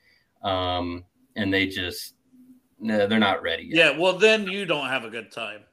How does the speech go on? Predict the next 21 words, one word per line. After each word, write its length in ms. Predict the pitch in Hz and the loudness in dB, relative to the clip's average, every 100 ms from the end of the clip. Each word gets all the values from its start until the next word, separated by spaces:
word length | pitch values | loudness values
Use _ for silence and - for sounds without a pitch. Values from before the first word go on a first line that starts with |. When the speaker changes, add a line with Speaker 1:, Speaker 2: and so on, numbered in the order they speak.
| _ | _
Speaker 2:
When, 180 | 123 120 | -10 0
Speaker 1:
<laughs> 320 | 131 - 139 | 0 0 0
Speaker 2:
like, 180 | 139 131 - - | 2 0 -2 0
you 120 | - | 2
know 160 | 185 | 4
what 80 | 185 | 2
I 40 | 185 | 2
mean? 180 | 190 | 0
'Cause 180 | 165 160 | -2 -4
they're 160 | 165 170 | 0 2
not 240 | 170 160 | 2 0
into, 400 | 160 156 160 147 - | -2 -4 -6 -8 -8
yeah, 240 | 156 131 120 | -6 -4 -4
I 160 | 135 | 0
Speaker 1:
Yeah. 180 | 131 101 - _ - | 2 2 0 _ 0
I 40 | 131 | 2
spend 220 | - 143 | 8 8
more 160 | 143 143 | 8 6
time 280 | 156 143 | 6 4
in 100 | 139 | 6
the, 180 | 123 113 | 4 4